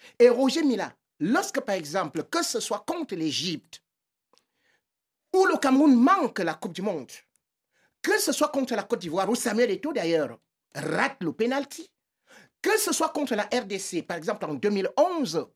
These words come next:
où nous sommes à Garoua, jamais Samuel Eto'o n'avait accepté qu'un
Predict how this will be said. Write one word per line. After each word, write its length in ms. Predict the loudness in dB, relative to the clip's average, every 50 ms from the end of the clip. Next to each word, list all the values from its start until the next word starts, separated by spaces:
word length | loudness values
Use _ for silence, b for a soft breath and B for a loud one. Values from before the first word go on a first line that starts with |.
| _ _
où 120 | 0 2 2
nous 100 | 2 0
sommes 420 | -2 -2 -4 -4 -4 -4 -6 -8 -8 -6
à 100 | -8 -6
Garoua, 520 | -4 -6 -6 -6 -4 -2 0 0 0 -2 -6 _ _ _ _ _ _ _ _ _ _ _ _ _
jamais 800 | -12 -8 -6 -4 -2 0 2 2 4 4 4 4 4 4 2 0
Samuel 340 | 0 2 2 2 4 2 2
Eto'o 360 | 0 0 0 -2 -4 -4 -4 -6 -6
n'avait 380 | -2 -2 0 2 2 2 2 0
accepté 580 | -2 -8 -10 -10 -12 -12 -10 -8 -10 -10 -10 _
qu'un 240 | 0 0 0 0 0